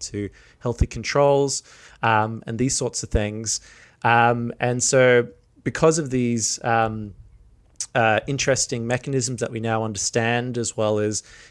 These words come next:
you know, large studies, um, of obs-, uh, observational studies where we know that, uh, populations that consume the highest amount of fish, uh, also, uh, have the lowest rates of depression or lower rates of depression.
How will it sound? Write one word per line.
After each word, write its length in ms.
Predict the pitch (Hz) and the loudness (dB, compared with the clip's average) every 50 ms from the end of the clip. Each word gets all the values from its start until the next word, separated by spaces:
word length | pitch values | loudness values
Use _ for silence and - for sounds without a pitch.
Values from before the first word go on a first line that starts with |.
| _ | _
you 80 | - 123 | -2 0
know, 80 | 113 113 | 0 2
large 560 | 110 110 117 120 123 120 120 120 117 - - | 2 4 6 6 6 6 6 4 2 -2 -6
studies, 800 | - - - 117 113 113 117 113 113 113 110 107 - - - - | -4 -2 0 0 0 2 0 0 0 0 0 0 0 0 -2 0
um, 400 | - 113 107 107 107 107 107 110 | 0 2 2 2 0 -2 -4 -4
of 180 | - 120 104 - - | -4 -4 -4 0 0
obs-, 260 | 120 117 - - - | 0 0 0 -4 -4
uh, 380 | - - - - - 117 113 - | -4 -8 -6 -2 0 0 2 2
observational 680 | 120 120 - - - 104 113 110 120 - - 123 117 110 | 2 0 0 0 0 2 2 2 2 0 -2 -4 -4 -4
studies 520 | - - - 110 101 107 104 104 101 - | -2 0 0 0 0 0 -2 -2 -4 -2
where 260 | 110 110 107 107 104 | 0 2 2 2 2
we 120 | 98 107 107 | 0 -2 -4
know 320 | 101 110 110 110 110 110 | -2 0 2 2 2 2
that, 320 | 107 - 113 104 - - _ _ _ - | 2 2 0 -2 -2 -4 _ _ _ -4
uh, 300 | 117 101 98 98 101 110 | -2 0 0 0 0 -2
populations 800 | 120 - - 131 - - 123 117 113 110 - - 120 113 107 101 | -2 0 0 0 2 2 2 2 2 2 0 -4 -6 -8 -8 -6
that 300 | - 113 104 101 - - - - - - _ _ | -4 -2 -2 -2 -2 -4 -12 -20 -20 -20 _ _
consume 340 | - - 110 - - 135 120 | -12 -8 -6 -4 -4 -2 -2
the 80 | 110 104 | 0 0
highest 380 | 110 117 117 117 - - - | 2 2 2 2 0 -4 -6
amount 240 | 117 107 104 104 101 | -6 -6 -6 -6 -8
of 80 | 95 - | -10 -6
fish, 440 | - - 180 170 - - - - - - - - - - _ - | 0 0 2 2 2 0 -2 -4 -6 -12 -20 -20 -20 -12 _ 2
uh, 400 | 117 117 113 113 110 110 107 107 - | 4 6 6 6 6 6 4 2 2
also, 640 | - 131 127 123 - - 131 120 117 117 117 113 110 110 _ _ _ _ - | 2 0 2 2 0 0 2 2 4 4 2 2 0 -4 _ _ _ _ -2
uh, 80 | 127 110 | -2 0
have 280 | 117 123 113 - - | 2 0 -2 -2 -4
the 320 | - 120 110 107 107 104 98 131 | -2 0 0 0 0 -2 -2 -2
lowest 320 | 120 113 110 110 - - | 0 0 0 0 -2 -2
rates 240 | 123 113 110 - - | -4 -2 -2 -4 -8
of 60 | 101 | -8
depression 520 | 90 120 - - 139 135 131 - - 139 127 | -8 -10 -2 0 0 2 2 0 -4 -4 -4
or 100 | 110 104 | -2 -2
lower 260 | 104 110 117 120 117 110 | 2 2 2 4 4 2
rates 300 | 113 117 113 - - - | 2 0 -2 -4 -8 -10
of 80 | 110 | -10
depression. 600 | 110 120 - - 117 113 - - - 117 113 107 | -12 -8 -4 -2 -2 -2 -2 -4 -6 -6 -8 -8